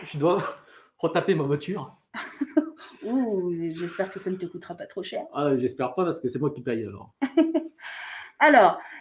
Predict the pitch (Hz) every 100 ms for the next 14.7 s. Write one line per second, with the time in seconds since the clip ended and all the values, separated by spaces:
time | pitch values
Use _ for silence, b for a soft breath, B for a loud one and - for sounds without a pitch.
0 | - 233 269 339 381 277 262 262 262 269
1 | 254 269 247 226 214 - - 196 196 -
2 | - 349 320 277 277 247 220 208 - 339
3 | 339 311 285 - 220 214 277 311 302 269
4 | 262 262 254 - 330 254 - 233 277 220
5 | 214 220 220 233 233 B B B 196 196
6 | 190 185 247 254 247 247 254 214 185 185
7 | 208 302 330 285 - 247 247 - 202 -
8 | 196 - 196 170 165 B B B - 311
9 | 285 285 254 240 240 294 392 285 226 226
10 | 202 196 B B - 202 156 - _ _
11 | 202 269 339 330 320 294 277 254 240 262
12 | 381 - 247 240 220 220 233 247 254 247
13 | 226 226 240 269 262 - 247 240 233 233
14 | 233 254 277 339 269 262 302